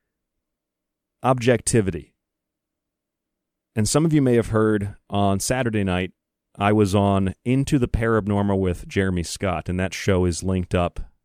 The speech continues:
It's all over the Fringe F M Facebook page, but it's also on our website now, the secret teachings dot info. At the top, you'll see guest spots.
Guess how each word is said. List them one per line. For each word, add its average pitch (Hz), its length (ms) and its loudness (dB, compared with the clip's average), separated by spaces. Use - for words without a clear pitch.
It's - 100 -8
all 104 180 4
over 95 200 2
the 87 100 -2
Fringe 107 480 0
F 95 240 0
M 92 300 -2
Facebook 104 420 0
page, 92 400 0
but 92 120 -2
it's 90 140 -4
also 98 340 0
on 95 180 -2
our 90 120 -2
website 87 440 -4
now, 87 300 -4
the 95 80 -4
secret 110 360 -2
teachings 101 340 -2
dot 92 180 -2
info. 92 260 -4
At 87 80 -6
the - 60 -12
top, 92 340 -4
you'll 92 100 -2
see - 240 -6
guest 92 460 -4
spots. - 640 -6